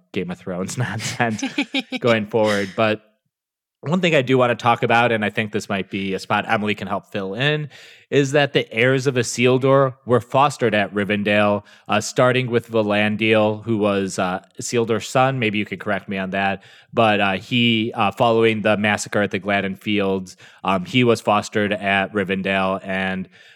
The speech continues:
Speaker 1: uh, what's it called? I think that maybe wasn't standard practice until the fall of Angmar a little bit later.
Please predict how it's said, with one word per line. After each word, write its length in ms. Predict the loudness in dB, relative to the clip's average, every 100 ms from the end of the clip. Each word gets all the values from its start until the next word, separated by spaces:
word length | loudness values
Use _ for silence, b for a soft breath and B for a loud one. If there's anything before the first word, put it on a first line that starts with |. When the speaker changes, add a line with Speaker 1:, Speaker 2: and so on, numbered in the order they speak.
| B
Speaker 1:
uh, 360 | -4 -2 -2 -4
what's 180 | -8 -6
it 80 | -6
called? 260 | -2 -2 0
I 200 | 0 0
think 240 | 0 2
that 320 | 2 0 -4
maybe 220 | -2 2
wasn't 340 | 4 2 0 -6
standard 460 | -2 0 2 0
practice 500 | 0 0 2 0 -2 -2
until 480 | -8 -8 -2 2 2
the 140 | 0
fall 320 | -2 2 2 2
of 80 |
Angmar 580 | -2 -6 -4 0 0 0 -2
a 60 |
little 220 | -4 -4 -6
bit 220 | -10 -14
later. 440 | -16 -14 -16 -20